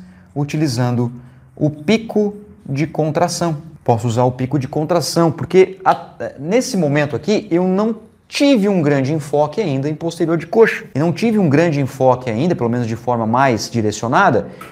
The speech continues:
em glúteos. Tive de forma secundária, com músculos estabilizadores, et cetera. Mas como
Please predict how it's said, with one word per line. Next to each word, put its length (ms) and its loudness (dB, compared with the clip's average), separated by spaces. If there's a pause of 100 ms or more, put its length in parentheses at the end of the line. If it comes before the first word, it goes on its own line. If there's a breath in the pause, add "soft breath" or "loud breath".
(120)
em 140 -2
glúteos. 800 -2
Tive 200 -6
de 120 -2
forma 260 -2
secundária, 680 2
com 200 -12
músculos 520 -4
estabilizadores, 840 0
et 140 -6
cetera. 360 -4 (360 loud breath)
Mas 420 2
como 680 4